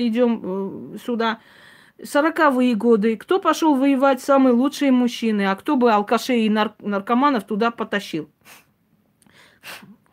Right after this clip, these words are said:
Кто у нас ещё идёт? Значит, афганская война. Кто у нас пошёл воевать? Самые красивые, лучшие мужчины. Чечня. Кто пошёл воевать? Самые лучшие мужчины. Югославия. Горячие точки сунулись туда-сюда.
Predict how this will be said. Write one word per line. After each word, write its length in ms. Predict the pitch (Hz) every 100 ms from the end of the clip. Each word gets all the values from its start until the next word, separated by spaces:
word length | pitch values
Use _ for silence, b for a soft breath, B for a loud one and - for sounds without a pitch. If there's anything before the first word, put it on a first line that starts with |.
| B B _ _
Кто 180 | _ -
у 40 | 277
нас 180 | 302
ещё 260 | 311 311 302
идёт? 240 | 254 277 269 B B B B
Значит, 300 | - 220 240 - _ _
афганская 720 | - 349 277 277 269 269 233 233
война. 500 | 226 226 226 220 -
Кто 240 | - 302
у 40 | 349
нас 180 | 349
пошёл 340 | 349 330 349 311
воевать? 420 | 285 302 285 277
Самые 340 | - 220 226
красивые, 520 | 220 220 208 302 320 262
лучшие 420 | 214 240 269 233
мужчины. 580 | 208 202 - 185 180 180 b b b b _ _ _
Чечня. 560 | - 330 339 - 277 262
Кто 220 | 254 330
пошёл 400 | 330 285 285 294
воевать? 500 | 254 262 254 254 254
Самые 340 | - 226 233 240
лучшие 440 | 233 277 - 294
мужчины. 640 | 247 214 202 220 214 208 202 B B
Югославия. 840 | 233 269 330 320 302 294 285 269 254
Горячие 520 | 247 269 262 - 262
точки 340 | 269 262 -
сунулись 600 | 240 - 247 240 233 226
туда-сюда. 800 | - 320 277 262 254 269 247 240